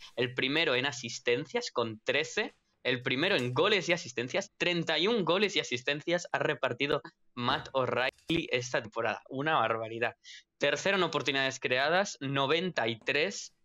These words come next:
Y segundo en asistencias esperadas, once con tres. O sea, encima ha superado esas asistencias esperadas. Ha sido el máximo goleador, has-, no, el máximo goleador no, ha sido el segundo máximo goleador,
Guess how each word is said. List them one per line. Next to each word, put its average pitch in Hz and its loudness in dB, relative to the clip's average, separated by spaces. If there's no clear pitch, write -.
Y 185 0
segundo 165 2
en 156 -2
asistencias 135 -4
esperadas, 127 -2
once 139 -2
con 110 -2
tres. - -6
O - -20
sea, 120 -2
encima 143 0
ha 131 -4
superado 127 -2
esas 113 -8
asistencias 123 -4
esperadas. 120 -2
Ha 127 0
sido 139 2
el 120 0
máximo 135 0
goleador, 117 2
has-, 131 -6
no, 135 0
el 123 0
máximo 147 0
goleador 135 2
no, 131 2
ha 170 2
sido 123 -6
el 120 -6
segundo 135 0
máximo 127 -2
goleador, 123 2